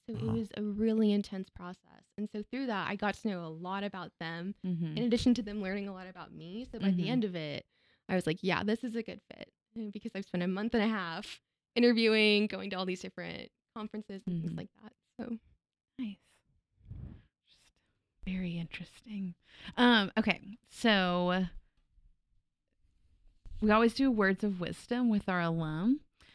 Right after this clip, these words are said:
Speaker 3: Um, um, so first question,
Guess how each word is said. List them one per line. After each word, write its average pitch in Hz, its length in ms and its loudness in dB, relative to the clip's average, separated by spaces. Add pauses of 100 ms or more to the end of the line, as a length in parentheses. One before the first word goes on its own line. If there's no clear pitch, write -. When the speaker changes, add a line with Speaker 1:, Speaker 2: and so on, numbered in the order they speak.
(260)
Speaker 3:
Um, 180 360 2 (1700)
um, 196 540 -2 (200)
so 202 300 4 (240)
first 220 280 6
question, - 420 -4